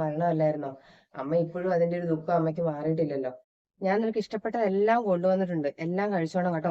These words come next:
ഒന്നും വേസ്റ്റ് ആക്കി കളഞ്ഞേക്കരുത്. ഉം, അതൊക്കെ ഞാൻ കഴിച്ചോളാം, എനിക്കിപ്പൊ ഛർദിയൊന്നും ഇല്ലല്ലോ. കൊച്ചു സ്കൂളിൽ പോയോ?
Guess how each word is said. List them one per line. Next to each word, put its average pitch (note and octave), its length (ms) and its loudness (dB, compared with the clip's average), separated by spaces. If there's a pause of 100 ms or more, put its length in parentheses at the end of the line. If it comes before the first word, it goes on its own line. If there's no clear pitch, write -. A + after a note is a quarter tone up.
ഒന്നും F#3 240 0
വേസ്റ്റ് E3 260 -2
ആക്കി F3+ 140 -2 (100)
കളഞ്ഞേക്കരുത്. C#3+ 520 -4 (300)
ഉം, E3+ 340 0 (200)
അതൊക്കെ D#3 260 -4 (100)
ഞാൻ G3 100 0 (100)
കഴിച്ചോളാം, D#3 440 0 (140)
എനിക്കിപ്പൊ D3+ 400 -6 (100)
ഛർദിയൊന്നും F3+ 520 -2
ഇല്ലല്ലോ. D3+ 260 0 (320)
കൊച്ചു A#3+ 240 -4
സ്കൂളിൽ B3+ 320 4
പോയോ? G3+ 200 4